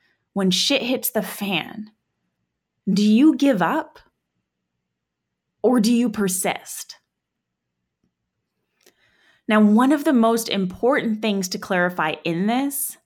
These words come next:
is that giving up doesn't always look like giving up. Giving up can still look like you're pursuing what you want, but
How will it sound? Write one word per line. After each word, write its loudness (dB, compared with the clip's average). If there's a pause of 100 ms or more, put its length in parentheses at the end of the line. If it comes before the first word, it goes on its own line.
(200)
is 2
that -2
giving 2
up -4 (260)
doesn't -2
always 2
look 2
like 2
giving 2
up. -2 (1500)
Giving 4
up -2
can 2
still 0
look 0
like -2
you're 0
pursuing -2
what -2
you 0
want, -2 (1500)
but -2